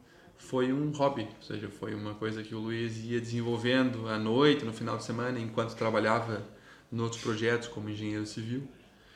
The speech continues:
ehm, para que a faculdade de engenharia pudesse utilizar. Sendo passado um ano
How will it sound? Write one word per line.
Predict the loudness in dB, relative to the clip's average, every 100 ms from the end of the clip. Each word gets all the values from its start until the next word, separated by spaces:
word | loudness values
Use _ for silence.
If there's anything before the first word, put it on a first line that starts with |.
| -20 -20 -10 0
ehm, | 4 6 6 4 0 -4 -4 -6 -8 -14 -20 -6
para | -2 0
que | 0
a |
faculdade | 0 0 0 0
de |
engenharia | 0 0 2 0 -2 -6 -18 -14
pudesse | -6 -2 -2 -2
utilizar. | -6 -6 -6 -8 -10 -16 _ _ -20 -20 -20 -20 -6
Sendo | -2 -2
passado | 0 2 2 0 -4 -16 -8 4
um | 6
ano | 8 6 2